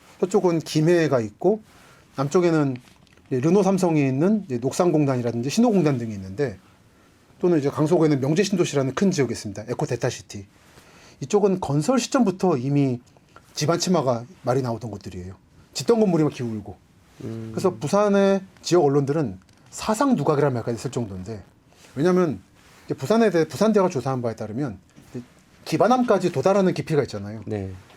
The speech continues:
Speaker 1: 부산의 동부 지역, 예를 들어 해운대, 광안리, 기장 이런 데는 거의 땅을 파는 순간 거의 기-, 기반함이 나옵니다. 그냥 튼튼하다는 얘기죠.
Speaker 2: 아, 네.
Speaker 1: 근데 강서구나 이쪽 지역은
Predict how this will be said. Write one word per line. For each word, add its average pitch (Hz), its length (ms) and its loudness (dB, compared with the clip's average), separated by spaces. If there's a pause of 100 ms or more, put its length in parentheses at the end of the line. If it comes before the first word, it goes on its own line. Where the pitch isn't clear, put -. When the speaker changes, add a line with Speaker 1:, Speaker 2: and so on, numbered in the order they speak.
(100)
Speaker 1:
부산의 208 300 2
동부 175 260 0
지역, 123 220 -4 (240)
예를 139 80 -6
들어 123 120 -4
해운대, 165 600 4 (240)
광안리, 143 500 0
기장 139 400 0
이런 156 160 0
데는 147 340 0 (340)
거의 151 140 -2
땅을 247 280 2
파는 285 200 2
순간 262 220 2
거의 175 140 2
기-, - 120 -12
기반함이 143 400 -2
나옵니다. 95 380 -10 (160)
그냥 151 120 -4
튼튼하다는 254 520 2
얘기죠. 92 260 -12 (200)
Speaker 2:
아, 98 480 -8
네. 95 80 -10
Speaker 1:
근데 180 160 0
강서구나 196 520 2
이쪽 - 220 -6
지역은 135 420 -2